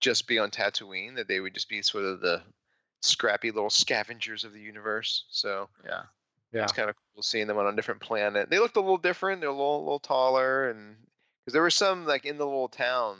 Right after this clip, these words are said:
Speaker 1: when he was getting, uh, uh, when he was getting his next assignment, or when he was walking around in the
Speaker 3: Yeah.
Speaker 1: first episode, there was, there was a couple, like, little ones down there.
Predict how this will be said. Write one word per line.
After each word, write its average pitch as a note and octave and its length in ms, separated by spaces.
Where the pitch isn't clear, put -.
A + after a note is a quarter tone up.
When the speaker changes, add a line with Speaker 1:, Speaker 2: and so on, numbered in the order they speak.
Speaker 1:
when G#2+ 140
he A#2+ 100
was A2+ 160
getting, G#2+ 420
uh, F#2 380
uh, G2 400
when - 140
he A#2+ 60
was A2+ 100
getting B2 200
his G#2+ 120
next A2 240
assignment, G#2 520
or G2 80
when A2 80
he A#2 80
was G#2+ 120
walking A2 360
around G2 380
in - 80
the G#2 60
Speaker 3:
Yeah. A2 60
Speaker 1:
first B2+ 200
episode, G#3 480
there C3 120
was, G#2+ 240
there A#2+ 100
was A2+ 100
a A2+ 60
couple, A#2 400
like, G#2 160
little G#2+ 240
ones G#2 300
down G#2 260
there. G#2 300